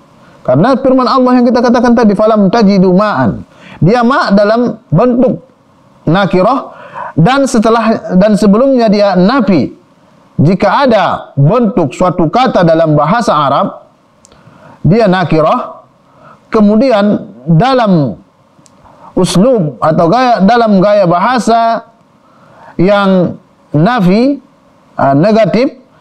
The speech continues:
maka dia menunjukkan keumuman. Jadi,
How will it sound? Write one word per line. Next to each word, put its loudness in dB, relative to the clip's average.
maka 0
dia 2
menunjukkan 0
keumuman. -2
Jadi, 0